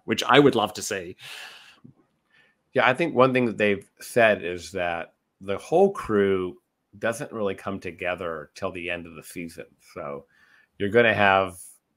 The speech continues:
Speaker 2: pieces of them running, running around doing different things. And I think you're right. I think, you know, Raffi and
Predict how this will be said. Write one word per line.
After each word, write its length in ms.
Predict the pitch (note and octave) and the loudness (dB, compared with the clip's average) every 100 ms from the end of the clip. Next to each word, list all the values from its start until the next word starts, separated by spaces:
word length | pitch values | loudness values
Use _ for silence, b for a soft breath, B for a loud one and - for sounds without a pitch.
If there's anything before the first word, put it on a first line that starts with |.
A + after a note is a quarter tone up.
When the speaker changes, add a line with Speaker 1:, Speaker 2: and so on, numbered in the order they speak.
| _ | _
Speaker 2:
pieces 420 | - C3+ B2+ G#2+ G2 | -2 -2 0 0 0
of 120 | F2 | -2
them 200 | F2+ F2+ | -4 -2
running, 400 | F#2 F#2+ F#2 F2 - | -2 -2 -4 -8 -4
running 260 | G2+ G#2 G2 | 0 0 0
around 380 | F2+ F2+ F2+ F#2 | -2 -2 -4 -6
doing 220 | F2 E2 | -10 -10
different 300 | E2+ E2 D#2+ | -12 -14 -10
things. 320 | F#2 F2+ E2 | -8 -8 -10
And 80 | E2 | -8
I 100 | E2 | -6
think 260 | - A2 F2 | -6 -6 -6
you're 120 | D2 | -8
right. 420 | E2 F#2+ F2 D#2 b b b b _ | 0 2 2 -4 b b b b _
I 140 | F#2+ A#2 | 0 2
think, 240 | A#2+ - _ _ _ _ _ _ _ | -2 -6 _ _ _ _ _ _ _
you 140 | G#2 F#2+ | -10 -8
know, 320 | D#2+ D2 C#2+ _ _ | -8 -10 -12 _ _
Raffi 680 | F#2+ F#2+ - G2+ F2+ F2 E2 | 4 4 2 -4 -4 -6 -8
and 200 | D2 | -10